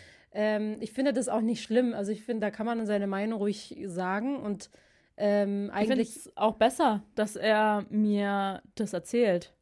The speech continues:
Speaker 2: Also
Speaker 1: Also, okay, es gibt schon Grenzen. Also wenn er mir sagen würde, er hat sexuelle Gedanken mit dieser Frau, sorry,
Speaker 2: <laughs>
Speaker 1: it's, it's over. <laughs> Behalt diese Gedanken für dich.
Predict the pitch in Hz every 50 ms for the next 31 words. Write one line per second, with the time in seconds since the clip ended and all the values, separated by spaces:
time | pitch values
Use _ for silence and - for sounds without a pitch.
0 | _ - 202 208 190 202 202 196 196 190 - - _ _ _ _ _ _ _ _
1 | _ _ _ _ _ _ _ - - - - - - - - 247 254 214 262 254
2 | 247 - - _ _ _ _ _ _ _ _ _ 226 220 - 240 262 269 285 -
3 | - - - - - 262 202 - 220 226 226 196 - - 208 202 214 220 - -
4 | 196 190 180 180 214 220 226 240 233 226 220 190 208 202 233 247 233 208 202 202
5 | 208 208 208 - 226 220 - 226 202 190 190 180 170 175 185 208 - 214 202 185
6 | 170 180 180 180 180 - - - 185 170 180 185 175 - 185 190 170 180 175 156
7 | - - - - - - 240 240 233 - - - 240 240 - 247 240 233 247 233
8 | 247 240 285 247 - - - - 262 - - - - - - _ - 247 233 240
9 | 240 247 285 294 - - 247 240 214 233 196 220 214 185 214 233 - 269 254 -
10 | - 220 170 214 262 311 - -